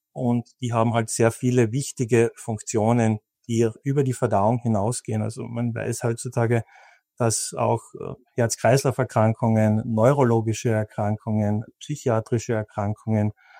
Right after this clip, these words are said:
oder auch das ganze Thema der chronischen Entzündungen nicht nur auf den Darm beschränkt, sondern auch Entzündungen wie Rheuma oder andere entzündliche Krankheiten sehr viel, ähm, durch ein Missverhältnis unserer Darmflora, äh, ausgelöst werden und hier der Ursprung von vielen Erkrankungen steckt. Und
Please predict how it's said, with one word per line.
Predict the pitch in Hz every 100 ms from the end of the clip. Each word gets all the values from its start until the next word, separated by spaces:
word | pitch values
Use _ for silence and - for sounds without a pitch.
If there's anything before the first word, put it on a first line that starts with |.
| _ -
oder | 117 117
auch |
das | 113 127
ganze | 120 113 123
Thema | 113 113 113
der | 110
chronischen | - 113 117 117 113 117 113
Entzündungen | - 113 - 139 151 131 113
nicht | 123 - 123
nur |
auf | 117 -
den | 110
Darm | 104 113 127 123
beschränkt, | - 110 - 110 110
sondern | - 110 110
auch | 107
Entzündungen | 107 127 120 113 113 110
wie | 110
Rheuma | 104 104 120 127 113 - - - - _
oder | 127 117
andere | 110 123 113
entzündliche | 113 110 127 117 113
Krankheiten | 110 110 - 113 -
sehr | 110 - 113 117
viel, | - 127 123 123 -
ähm, | 113 110 113 -
durch | 123 123 -
ein | 117 110
Missverhältnis | 127 - 127 113 113 117 113 -
unserer | 123 - 117 110 107 _ - _ _ -
Darmflora, | 113 104 117 117 120 113 113 113 113 110
äh, | 127 113 -
ausgelöst | - 139 - 127 123 -
werden | 113 113
und | 113 110
hier | 123
der | 113
Ursprung | 113 127 - 113 113
von | - 110
vielen | - 120 110
Erkrankungen | 107 - 98 - 110 104
steckt. | - 98 - _
Und | 107